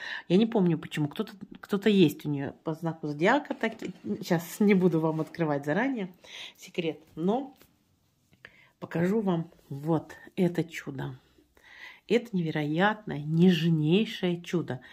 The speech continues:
Посмотрите, какое, какие краски здесь используют, какие цвета бисера. И полное очарование. Вот дв-, два сюжета, которые, вот, можно сказать, очаровательнейшие существа.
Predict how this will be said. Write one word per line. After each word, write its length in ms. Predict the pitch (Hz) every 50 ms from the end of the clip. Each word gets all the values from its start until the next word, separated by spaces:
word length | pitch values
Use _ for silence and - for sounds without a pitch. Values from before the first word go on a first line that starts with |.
| - - - - - - - - _
Посмотрите, 680 | - 180 180 185 185 185 180 185 175 202 196 - - 196
какое, 560 | - 156 - - - 160 175 175 165 170 - - - - - - - - - _ - _ _ _
какие 260 | - 180 175 185 180
краски 480 | 175 175 185 180 156 147 - - - 139
здесь 260 | 131 139 135 - -
используют, 460 | - - - - 139 131 135 135 135
какие 260 | - 143 - - 180
цвета 460 | 175 - 175 165 170 170 - 156 139 135
бисера. 600 | 139 151 190 247 240 - - 185 165 147 151 - _ _ _ _ _ _ _ _ _ _ -
И 300 | 202 175 160 151 135 - - - - - - - - - _ _ _ _ _ _ _ _ _ _ - - -
полное 480 | - 247 247 240 220 202 175 160 156 147
очарование. 600 | - - - 156 151 147 147 143 139 143 - 151
Вот 220 | 151 175 170 175 -
дв-, 520 | - 170 156 151 147 - 175 165 175 196 -
два 520 | 170 180 180 208 202 170 139 - - - _ -
сюжета, 720 | - - 196 185 180 190 233 302 311 - - 160 156 - - - - - - - - - - _ _ _
которые, 340 | - 180 170 175 185 180 175 151
вот, 140 | 160 -
можно 260 | 170 165 175 175 170 156
сказать, 320 | - - 170 156 156 156 -
очаровательнейшие 1040 | - 185 185 - 196 185 180 170 170 151 143 - - 147 147 143 143 - - - 151 147
существа. 640 | - - 156 - 156 147 - - - 190 220 233